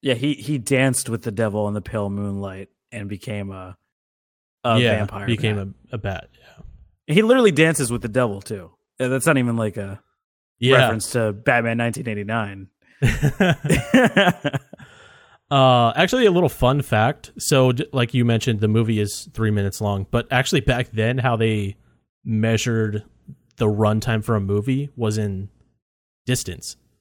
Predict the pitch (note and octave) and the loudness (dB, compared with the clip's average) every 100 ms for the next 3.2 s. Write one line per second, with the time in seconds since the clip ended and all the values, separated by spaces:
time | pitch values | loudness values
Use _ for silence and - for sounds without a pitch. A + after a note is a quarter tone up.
0 | _ _ - A#2+ A2+ G2+ - _ - B2 | _ _ -2 0 0 -4 -10 _ -10 -2
1 | B2+ C#3 C#3 D#3 D3+ C#3+ G3 E3+ C#3+ - | 2 2 2 2 2 2 2 2 0 -2
2 | F3 D#3 D#3+ C#3 B2+ B2+ A#2 A#2 B2 B2 | -2 -2 -2 0 0 0 -2 -2 -2 0
3 | C#3 | 0